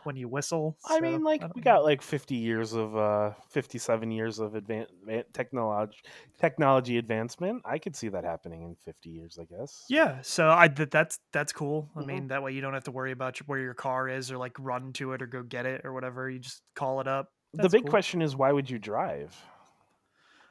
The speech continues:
Speaker 1: Um,
Speaker 2: If it
Speaker 1: I think
Speaker 2: can
Speaker 1: the wor-, the world is pretty huge.
Speaker 2: But I'm saying, like, if it can drive to you, why would you then get in the, the car and drive yourself? I would just get into
Speaker 1: Mm.
Speaker 2: the passenger seat and play on my phone or whatever.
Speaker 1: Maybe you can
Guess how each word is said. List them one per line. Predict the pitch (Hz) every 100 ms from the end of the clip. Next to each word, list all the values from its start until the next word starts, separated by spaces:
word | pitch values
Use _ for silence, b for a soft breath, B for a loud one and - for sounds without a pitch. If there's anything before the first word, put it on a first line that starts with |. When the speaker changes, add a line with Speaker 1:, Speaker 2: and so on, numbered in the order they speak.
| b b -
Speaker 1:
Um, | 190 185 185 185 185 185
Speaker 2:
If | -
it | 190
Speaker 1:
I |
think | 170 214
Speaker 2:
can | 196
Speaker 1:
the | 156
wor-, | 175
the | 165
world | 233 247
is | 151
pretty | - 127
huge. | - 139 127 120 120 - -
Speaker 2:
But | 165 190
I'm | 202 233
saying, | - 180 160
like, | 156 147
if | 156
it | 175
can | 165 143
drive | 139 131 131
to | -
you, | 113 120 135 117
why | 110 107
would | 120 120
you | 123
then | 117 113
get | 113 110
in | 107
the, | 104 -
the | 117
car | - 104 95
and | 92
drive | 98 85
yourself? | 82 - 139 85 76 _ b b b b -
I | 135
would | 202 139
just | 131
get | 147 120
into | 107
Speaker 1:
Mm. |
Speaker 2:
the | 95
passenger | - 107 214 120 98 98
seat | - 113 110 -
and | 113
play | 110 113
on | 107
my | 95
phone | 90 - 160 135 104
or | 95
whatever. | 92 92 87 90 90 - _
Speaker 1:
Maybe | 170 165 180 247
you | 196 160
can | - 160 202 180 120